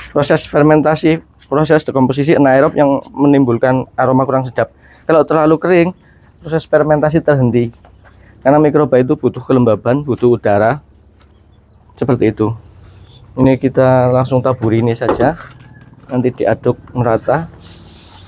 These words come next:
Biar mengurangi aromanya. Luar biasa ini. Uh. Uh.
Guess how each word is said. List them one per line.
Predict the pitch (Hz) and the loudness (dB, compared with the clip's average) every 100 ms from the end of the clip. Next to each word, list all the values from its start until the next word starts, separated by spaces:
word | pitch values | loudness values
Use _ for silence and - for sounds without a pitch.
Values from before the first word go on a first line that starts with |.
| - - - - - - - - - - - - | -20 -20 -20 -20 -20 -18 -16 -16 -18 -20 -20 -10
Biar | - 104 104 101 110 - - 110 | -2 0 2 0 -4 -12 -12 -4
mengurangi | 113 113 117 117 113 | 0 2 2 2 0
aromanya. | 117 120 117 117 131 151 123 - - - - - - - - - - - - - - - - - | 0 0 2 2 2 2 0 -8 -20 -20 -20 -20 -20 -20 -20 -20 -20 -20 -20 -20 -20 -20 -14 -2
Luar | 131 131 - | 2 2 0
biasa | 107 107 - 156 | -2 -4 -2 0
ini. | 131 127 - - - - - - - - - - - | 0 -2 -6 -20 -20 -20 -20 -20 -20 -20 -20 -20 -4
Uh. | 131 104 - - - - - - - - - - - - - - - - - - - - - - - - - - - - | 0 0 -2 -18 -20 -18 -14 -14 -14 -20 -20 -20 -20 -20 -20 -20 -20 -20 -20 -20 -20 -20 -18 -20 -20 -20 -20 -20 -10 -2
Uh. | 190 | 0